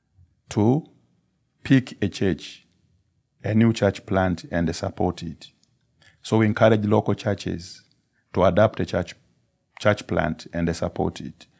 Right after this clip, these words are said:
We encourage the sections. We encourage the districts to set funds for church planting support.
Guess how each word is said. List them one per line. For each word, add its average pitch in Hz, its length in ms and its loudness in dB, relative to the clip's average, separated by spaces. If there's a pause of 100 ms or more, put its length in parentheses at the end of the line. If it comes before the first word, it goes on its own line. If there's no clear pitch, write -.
(120)
We - 120 -2
encourage 107 480 2
the 104 100 -2
sections. - 800 -8 (440)
We 87 140 -2
encourage 104 480 4
the 101 140 0
districts - 800 -6 (180)
to 123 80 -4
set 117 320 0
funds - 680 -2 (400)
for 101 140 -2
church - 320 0
planting 98 360 0
support. 90 600 -6